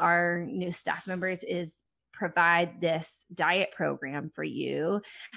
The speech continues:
Um, it's where you eat six hundred calories a day for twenty-eight days. And, and it's, it's a good fasting time to really, you know, get your priorities straight, but also you,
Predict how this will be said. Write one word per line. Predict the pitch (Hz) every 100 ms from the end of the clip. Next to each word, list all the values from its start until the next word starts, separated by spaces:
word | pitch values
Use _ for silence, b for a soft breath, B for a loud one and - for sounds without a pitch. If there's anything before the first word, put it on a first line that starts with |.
| B
Um, | 175 160 165 -
it's | 180 -
where | 185 180
you | 175 170 -
eat | 208 -
six | - 208 -
hundred | 196 185 180
calories | - 160 175 170 160
a |
day | 160 160 165
for | 185
twenty-eight | - 185 175 165 165
days. | - 151 160 185
And, | 185 175 -
and | - 175
it's, | 170 - _
it's | -
a | 170
good | - 202 208 -
fasting | 170 - - - 185
time | 170 175 185
to | - 165
really, | 165 165
you | 160 170
know, |
get | 160 -
your | 165
priorities | - 165 165 170 -
straight, | 190 175
but | 170
also | 147 170 180
you, | 180 175 180